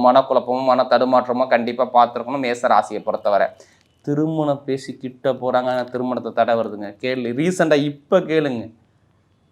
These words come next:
ஜூன், ஜூலைக்குள்ள பாருங்க, ஜூலை மாசத்துக்குள்ள பாருங்க, திருமணத்துல நண்பர்கள் எதிரியா மாறி இருப்பான், இல்ல பழக்க வழக்கம் எதிரியா மாறிருக்கும், இல்ல கூட்டாளி எதிரியா மாறி இருப்பான். சொன்னல, நோயா, எதிரியா, பகையா, கடனா, இல்ல திருமண வாழ்க்கை ஒரு தடையை சந்திச்சிருப்பாங்க. நிறைய பேர் படிப்புகளில் ஒரு மந்தமான தன்மையை கொடுத்துருக்கும். தொழில் ரீதியும் சரி,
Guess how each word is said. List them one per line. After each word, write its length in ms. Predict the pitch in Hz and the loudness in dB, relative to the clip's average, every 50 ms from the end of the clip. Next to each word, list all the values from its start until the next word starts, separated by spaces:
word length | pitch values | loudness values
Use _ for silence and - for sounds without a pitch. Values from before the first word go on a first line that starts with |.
| - 110 | -10 -4
ஜூன், 220 | 123 139 147 165 165 147 131 | -2 0 0 0 0 2 4
ஜூலைக்குள்ள 420 | 147 147 143 139 127 139 147 151 143 131 135 | 4 4 4 4 4 2 2 2 6 6 6
பாருங்க, 240 | 127 123 120 143 165 156 139 | 6 6 6 2 2 2 4
ஜூலை 160 | 147 147 151 147 143 | 4 4 6 6 6
மாசத்துக்குள்ள 340 | 135 127 - 123 139 139 135 135 | 6 4 4 2 0 2 4 4
பாருங்க, 180 | 127 131 156 156 151 - | 4 2 2 -4 -6 -4
திருமணத்துல 580 | 165 165 175 180 165 170 165 147 - - 143 156 156 143 | -2 -2 0 0 0 0 0 0 0 0 -2 0 2 2
நண்பர்கள் 460 | 131 139 147 143 156 151 143 131 123 120 | 0 0 0 0 0 0 0 0 -2 -2
எதிரியா 260 | 123 123 135 131 - 123 | -2 -2 -2 -2 0 2
மாறி 180 | 117 117 113 107 | 2 2 0 -2
இருப்பான், 260 | 107 - - 147 156 151 | -2 0 2 2 2 2
இல்ல 120 | 147 143 - - | 2 2 4 4
பழக்க 220 | 127 143 - 139 139 | 4 4 4 2 2
வழக்கம் 240 | 131 127 127 120 113 | 2 2 0 -2 -2
எதிரியா 220 | 117 117 120 117 113 113 | -2 -2 -2 0 0 0
மாறிருக்கும், 360 | 110 110 110 110 123 151 160 | -2 -2 -2 -4 -4 -2 -2
இல்ல 80 | 156 151 - 147 | -2 -2 -2 -4
கூட்டாளி 360 | 156 156 - 151 147 139 127 120 | -6 2 4 6 6 6 4 0
எதிரியா 220 | 117 120 123 120 117 110 | -2 -2 0 0 0 2
மாறி 140 | 110 107 110 | 0 0 0
இருப்பான். 220 | 107 - 117 117 - | 0 -2 -4 -2 -2
சொன்னல, 200 | 123 123 117 107 113 | 0 2 2 2 2
நோயா, 240 | 117 120 123 131 135 139 139 127 | 0 0 2 2 0 0 0 -2
எதிரியா, 260 | 123 120 127 127 127 - 131 | -4 -2 0 0 0 0 -2
பகையா, 220 | 123 123 120 123 120 120 | -2 -2 -2 -2 -2 -2
கடனா, 240 | 110 107 107 104 92 82 - _ - - - _ _ _ _ _ _ - | -2 -2 -2 -2 -4 -6 -8 _ -20 -20 -20 _ _ _ _ _ _ -6
இல்ல 180 | 196 196 214 220 208 214 220 | 0 4 4 4 4 4 4
திருமண 200 | 208 208 202 202 | 4 4 6 6
வாழ்க்கை 180 | 190 175 160 151 | 6 6 6 4
ஒரு 100 | 139 147 | 4 6
தடையை 200 | 143 131 143 139 139 | 6 6 6 4 2
சந்திச்சிருப்பாங்க. 460 | 139 135 135 123 120 131 127 131 147 170 175 - - - _ _ - | 0 -2 -4 -2 0 0 2 2 2 0 -2 -4 -12 -20 _ _ 2
நிறைய 120 | 143 156 165 | 6 6 6
பேர் 100 | 160 156 | 6 6
படிப்புகளில் 420 | 156 156 160 160 170 170 165 151 143 | 6 4 4 2 -2 0 0 2 2
ஒரு 80 | 135 127 | 2 2
மந்தமான 340 | 127 127 127 135 135 135 131 - - | 2 2 2 2 2 2 2 2 0
தன்மையை 240 | 127 123 120 135 139 - | -2 -2 -2 -4 -4 -4
கொடுத்துருக்கும். 760 | - 120 123 120 - 123 120 117 113 - - 120 120 117 104 90 - - - _ _ _ - | -6 -8 -8 -8 -8 -8 -8 -8 -10 -10 -10 -8 -6 -6 -6 -8 -10 -14 -20 _ _ _ 0
தொழில் 300 | 139 139 160 165 165 151 | 2 4 4 4 2 2
ரீதியும் 240 | 147 139 135 131 135 | 0 -2 -2 -2 -2
சரி, 180 | 135 127 139 | -4 -2 0